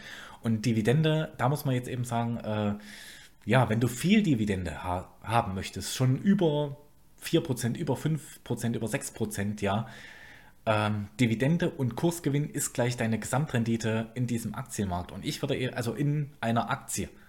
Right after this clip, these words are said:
ja, falls du in beides auch hast, ja, kann natürlich auch Verluste sein, ja.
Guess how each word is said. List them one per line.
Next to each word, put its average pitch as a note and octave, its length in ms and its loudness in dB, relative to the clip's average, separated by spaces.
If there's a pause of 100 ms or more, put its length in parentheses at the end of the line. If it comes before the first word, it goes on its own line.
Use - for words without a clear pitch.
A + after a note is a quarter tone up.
(120)
ja, G2+ 300 2
falls G#2+ 240 0
du G2 100 -2
in F#2+ 260 0 (380)
beides G2+ 300 2
auch - 160 -8
hast, A2+ 280 0
ja, F2 140 -2
kann G#2 160 -2
natürlich G2+ 320 0
auch - 120 -8
Verluste A2 380 -2
sein, E2 260 -8
ja. D#2+ 260 -8